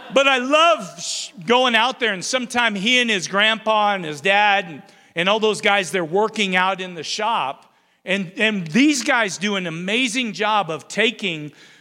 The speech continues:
and buying something, not brand new, but by the time you're done with it, it looks years and years and years and years newer than what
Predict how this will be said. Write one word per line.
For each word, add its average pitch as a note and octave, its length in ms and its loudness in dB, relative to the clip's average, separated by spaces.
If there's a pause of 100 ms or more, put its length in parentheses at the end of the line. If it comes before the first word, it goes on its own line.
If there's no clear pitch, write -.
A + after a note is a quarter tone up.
(140)
and F3+ 240 -2
buying A#3 400 0
something, F#3 580 -6
not A#3+ 300 -2
brand G#3 420 0
new, F#3+ 360 -2
but E3 180 -4
by G#3 180 2
the G3 140 -4
time A#3 400 -2
you're G3+ 160 -4
done D#3+ 380 -4
with A3 180 -2
it, B3+ 320 -2 (260)
it B3+ 240 0
looks A3+ 460 -2 (100)
years G3 600 -2
and E3 180 -4
years G3 400 -2
and E3 160 -6
years F#3 340 -2
and D#3+ 140 -8
years E3 320 -4
newer F3 400 0
than C#3 240 -6
what D#3+ 320 0